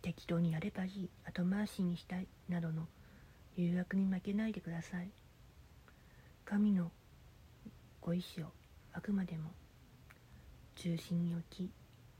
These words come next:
つも注意深く神様がすぐそばで見ているつもりになって、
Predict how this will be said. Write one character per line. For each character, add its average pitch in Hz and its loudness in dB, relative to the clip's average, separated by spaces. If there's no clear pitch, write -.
つ - -2
も 156 -2
注 196 -4
意 196 -2
深 214 -6
く - -6
神 202 2
様 165 -2
が 160 -6
す 202 -8
ぐ 202 -2
そ 190 -6
ば 175 -4
で - -14
見 190 0
て - -4
い 175 -2
る 175 -6
つ - -2
も 175 2
り 180 2
に 190 4
な 208 -2
っ - -6
て、 - -12